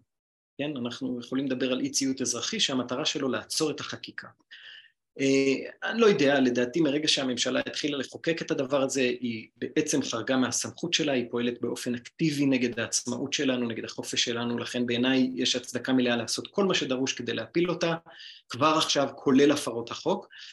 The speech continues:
אה, בעיניי כבר עכשיו צריך לעבור למצב של התנגדות אזרחית, אבל זה נראה לי דקדוק לא מאוד חשוב. אה, הדברים האלה, יש, יש פה הרבה מקום ל-, לתחום אפור. אה,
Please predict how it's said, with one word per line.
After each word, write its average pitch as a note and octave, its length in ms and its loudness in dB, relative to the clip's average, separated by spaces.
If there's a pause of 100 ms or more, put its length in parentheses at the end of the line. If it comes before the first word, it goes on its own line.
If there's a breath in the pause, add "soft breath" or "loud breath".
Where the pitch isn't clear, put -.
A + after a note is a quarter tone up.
(280 loud breath)
אה, D3 240 4 (840)
בעיניי C#3 460 4 (120)
כבר C#3 180 2
עכשיו D#3 340 4
צריך D#3+ 220 -4
לעבור C3+ 240 -2
למצב B2+ 440 0
של B2 220 0
התנגדות A#2+ 380 -4
אזרחית, B2+ 500 -2
אבל E3+ 160 -2
זה F3+ 120 0
נראה F3+ 200 2
לי F3+ 80 4
דקדוק D#3 440 -2
לא C3+ 80 2
מאוד A#2 220 0
חשוב. - 500 -8 (160)
אה, A#2+ 920 -6
הדברים C#3 360 0
האלה, C3+ 180 4
יש, C3 320 2
יש C#3+ 100 0
פה C#3 120 -2
הרבה B2+ 180 -2
מקום B2+ 320 0
ל-, A#2 160 0 (120)
לתחום A#2+ 360 -2
אפור. - 380 -4 (640 loud breath)
אה, A#2+ 180 -2